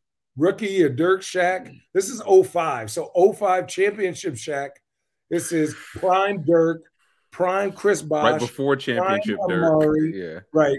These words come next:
Speaker 1: right. Prime Yao, prime Pau Gasol,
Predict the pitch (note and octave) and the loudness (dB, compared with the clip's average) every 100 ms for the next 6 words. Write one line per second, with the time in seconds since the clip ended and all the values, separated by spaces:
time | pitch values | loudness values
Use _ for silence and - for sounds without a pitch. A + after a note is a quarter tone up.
0 | B2+ D3 C#3 B2+ _ - F3+ F3 F#3 F#3+ | -4 -2 -2 -4 _ -8 -4 -2 -2 -2
1 | G3+ G#3 G3+ _ _ _ - C3 D3+ D#3+ | -4 -6 -12 _ _ _ -16 -8 -2 0
2 | D#3 D3+ D3 C#3+ D#3 - _ _ _ - | 0 -2 -4 -4 -6 -10 _ _ _ -8
3 | E3 E3 F3+ F#3 G3 G3+ G3 F3 F3+ F3 | -2 0 0 0 -2 -4 -4 0 0 0
4 | F3 - D#3+ C#3+ C#3+ D#3 D#3 | -6 -2 -2 0 -2 -6 -10